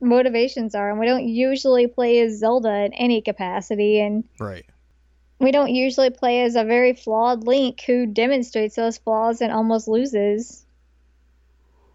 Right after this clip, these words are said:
Speaker 1: We get all that here, and we get ginormous boobies.
Speaker 2: <laughs> Yeah, you're not wrong.
Speaker 1: Which is one thing that's always weird to me, that, like, Lana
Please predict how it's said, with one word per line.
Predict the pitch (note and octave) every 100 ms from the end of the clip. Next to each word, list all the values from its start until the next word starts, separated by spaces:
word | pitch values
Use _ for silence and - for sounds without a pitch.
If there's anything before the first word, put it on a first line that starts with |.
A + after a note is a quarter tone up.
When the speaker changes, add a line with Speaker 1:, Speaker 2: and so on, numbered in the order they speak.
| _ _ _ _ _ _ _ _ _
Speaker 1:
We | A3
get | A#3+ -
all | G#3+ B3+ D4+
that | G3
here, | F3+ F#3 -
and | - D4 D#4+
we | C4+ A#3+
get | A#3+ A#3+
ginormous | A#3 A#3 A#3+ C4+ C4+ B3+
boobies. | A3+ A#3+ C#4+ A#3+ G#3 A3 - - _ -
Speaker 2:
<laughs> | - - G#3 - - - _ _ _ - - - - - _ _ - A#2+
Yeah, | A#2+ F3 G#3
you're | F3+ D#3
not | E3+ F3+
wrong. | E3+ E3 C3+ C#3 - _ _ - _ _ _ _ _ _
Speaker 1:
Which | D4 E4+ -
is | E4 F#4
one | B4 E5
thing | D5+ C5
that's | F#4
always | D4+ D4+ C#4+ B3
weird | A#3 A#3+ C4+ A#3
to | A3+
me, | G#3 G#3
that, | -
like, | A#3 A3+ -
Lana | A#3 B3+ D#4